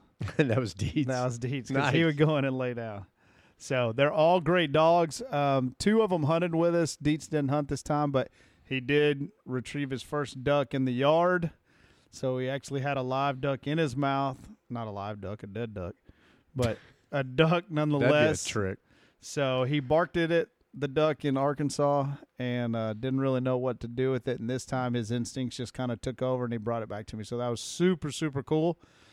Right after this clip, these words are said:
Speaker 2: But while I was hunting ducks, you were hunting microbreweries.
Speaker 1: I was. Uh, so you got a little Christmas sampler.
Speaker 2: Yep.
Speaker 1: And here's what I can tell you about Saint Louis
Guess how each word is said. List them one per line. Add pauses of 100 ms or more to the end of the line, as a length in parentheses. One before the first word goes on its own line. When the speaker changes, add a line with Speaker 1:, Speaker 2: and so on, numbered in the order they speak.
(600)
Speaker 2:
But
while
I
was
hunting
ducks,
you
were
hunting
microbreweries. (200)
Speaker 1:
I
was.
Uh,
so
you
got
a
little
Christmas
sampler. (100)
Speaker 2:
Yep. (600)
Speaker 1:
And (520)
here's
what
I
can
tell
you
about (100)
Saint
Louis